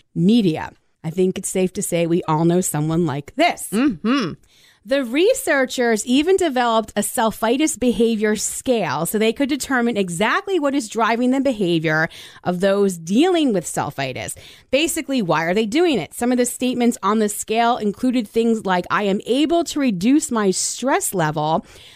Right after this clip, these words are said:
Speaker 1: by taking selfies," or, "I feel confident when I take a selfie."
Speaker 2: Oh my goodness, I'm the complete opposite of that.
Speaker 1: <laughs>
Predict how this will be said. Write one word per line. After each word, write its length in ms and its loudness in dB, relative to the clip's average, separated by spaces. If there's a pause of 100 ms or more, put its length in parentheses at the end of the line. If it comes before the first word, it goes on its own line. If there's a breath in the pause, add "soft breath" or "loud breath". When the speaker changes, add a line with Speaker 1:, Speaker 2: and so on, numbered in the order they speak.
(140 loud breath)
Speaker 1:
by 160 0
taking 500 2
selfies," 680 -2
or, 180 0
"I 140 2
feel 300 0
confident 840 -4 (320 loud breath)
when 140 0
I 100 0
take 380 -4
a 60 -4
selfie." 520 -2
Speaker 2:
Oh 40 -2
my 140 0
goodness, 380 -6
I'm 100 -6
the 80 -6
complete 380 -2
opposite 460 -2
of 100 -4
that. 320 0
Speaker 1:
<laughs> 300 -2